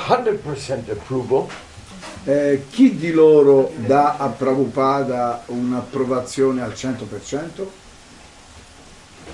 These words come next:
Speaker 1: Not so.
Speaker 2: Non tantissimo.
Speaker 1: Why?
Speaker 2: Perché?
Speaker 1: Because they don't know who is Prabhupada.
Speaker 2: Perché non sanno chi è Prabhupada.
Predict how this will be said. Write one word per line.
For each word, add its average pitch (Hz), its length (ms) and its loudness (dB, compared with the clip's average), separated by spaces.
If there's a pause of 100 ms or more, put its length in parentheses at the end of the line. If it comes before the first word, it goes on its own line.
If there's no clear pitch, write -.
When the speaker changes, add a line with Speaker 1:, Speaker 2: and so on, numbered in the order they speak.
(100)
Speaker 1:
Not 131 180 -8 (120)
so. - 200 -16 (760)
Speaker 2:
Non 202 260 0
tantissimo. 123 640 -4 (480)
Speaker 1:
Why? 170 200 -6 (560)
Speaker 2:
Perché? 135 460 -6 (1400)
Speaker 1:
Because - 280 -4
they 180 140 -2
don't 175 180 -2
know 165 140 -2
who 180 140 -2
is 180 80 -8
Prabhupada. - 540 -10 (220)
Speaker 2:
Perché 127 240 -6
non 127 180 0
sanno 135 380 0
chi 139 100 -2
è 127 60 0
Prabhupada. 117 720 -8